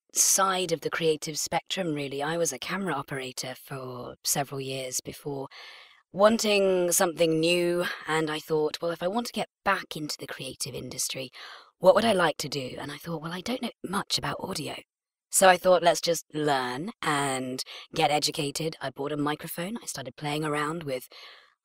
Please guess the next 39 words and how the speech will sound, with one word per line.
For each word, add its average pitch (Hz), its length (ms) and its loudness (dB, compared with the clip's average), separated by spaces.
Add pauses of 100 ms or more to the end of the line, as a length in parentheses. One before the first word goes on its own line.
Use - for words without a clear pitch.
ideas 151 460 0
of 131 120 -8
audio 143 320 -2
production 165 640 -2
and 139 140 -6
editing 160 440 -6
and 135 80 -8
everything 160 380 -10
else. 160 300 -6
I'm 156 60 -10
sure 160 180 0
you 151 160 -2
guys 135 300 -2
have 139 140 -12 (320)
had 147 180 -2
to 156 100 0
learn 151 240 6
everything 175 520 6
that 143 120 0
I've 147 140 -2
had 139 120 -4
to 147 100 -10
go 131 160 -2
through 139 240 -8
as 135 120 -10
well 139 200 -2
for 143 140 -14
your 135 140 -10
podcast. - 500 -8 (760)
And 175 880 2
then 208 240 0
I 220 200 -2
thought, 202 360 -4
"Well, 175 280 -2 (180)
I 185 60 -10
keep - 340 -8
seeing 185 460 -2
this - 280 -6
word, 160 400 -6